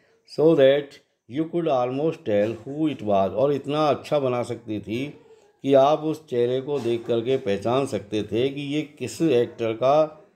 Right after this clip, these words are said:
चेहरा था। ओ, मैडी was sure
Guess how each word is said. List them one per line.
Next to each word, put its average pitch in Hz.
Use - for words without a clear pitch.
चेहरा 120
था। 101
ओ, 131
मैडी 113
was 117
sure 117